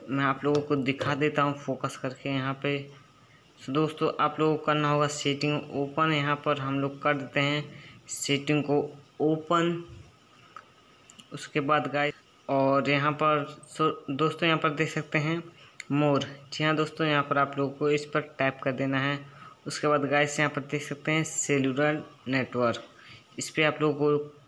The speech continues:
just click कर देना है। उसके बाद दोस्तों, ये आपका ऑफ रहेगा, तो इसको on कर लीजिएगा। यहाँ पर दोस्तों, इसको on करने के बाद जो ऊपर वाला है, उस पर click कर दीजिएगा, और,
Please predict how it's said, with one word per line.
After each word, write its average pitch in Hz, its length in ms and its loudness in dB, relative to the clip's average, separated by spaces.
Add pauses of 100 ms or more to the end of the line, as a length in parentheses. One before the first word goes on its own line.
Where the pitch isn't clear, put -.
just 135 340 -4
click 139 280 -4
कर 151 100 2
देना 147 320 2
है। 151 80 0
उसके - 300 -4
बाद 143 120 4
दोस्तों, 147 480 0
ये 135 160 0
आपका 131 320 0
ऑफ - 420 -2
रहेगा, 147 340 4 (440)
तो 131 80 0
इसको 139 600 0
on 135 240 2
कर 123 80 2
लीजिएगा। 120 500 0 (1000)
यहाँ 135 80 -2
पर 139 100 0
दोस्तों, 147 320 0
इसको - 260 -2
on 147 260 4
करने 147 240 2
के 143 120 -2
बाद 139 600 0
जो 139 160 0
ऊपर 156 380 0
वाला 147 240 4
है, 160 340 0 (480)
उस 143 100 -8
पर 147 180 -2
click 156 260 0
कर 160 100 2
दीजिएगा, 151 560 2
और, 131 480 2